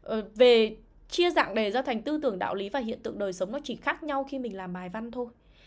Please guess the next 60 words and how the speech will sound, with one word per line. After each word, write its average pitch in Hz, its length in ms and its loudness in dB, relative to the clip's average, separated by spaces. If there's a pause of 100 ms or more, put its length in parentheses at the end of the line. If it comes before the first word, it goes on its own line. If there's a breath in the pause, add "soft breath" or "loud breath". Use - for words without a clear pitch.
(180 soft breath)
Còn 208 240 2
khi 370 260 2
mà 294 140 2
mình 208 220 -2
làm 190 180 -2
đoạn 196 220 -2
văn 262 200 -2
thì 240 100 -8
cái 190 140 -8
cấu 196 260 -2
trúc 427 240 -8
của 202 100 -4
nó 175 200 -6
là 240 200 -4
như 226 200 -6
nhau. 285 320 -2
Bởi 180 120 -4
vì 190 120 -10
bản 180 400 0
chất 403 200 -2
khi 330 100 -4
người 262 160 -2
ta 247 120 0
hỏi 247 260 2
về 180 120 -4
một 175 140 -4
hiện - 200 -10
tượng - 180 -2
đời 190 140 2
sống 202 220 0
ấy, 381 80 -12 (420 loud breath)
thì 262 100 0
người 233 120 4
ta 294 120 4
cũng 277 160 -4
sẽ 339 180 -2
hỏi 269 220 0
về 180 100 -2
một 180 180 -4
cái 254 100 -8
khía 294 340 0 (140)
cạnh - 220 -2
của 190 80 -6
hiện 196 240 -10
tượng 226 180 -6
đời 190 140 0
sống 180 240 -6
đó 196 180 -6
em 262 120 -8
ạ. - 100 -8 (580 soft breath)
Ví 240 120 0
dụ 302 140 -4
người 233 160 -4
ta 262 120 0
có 269 160 -2
thể 285 120 0
hỏi 190 220 -4
về 180 100 -6
nguyên 285 320 -4
nhân, 311 340 0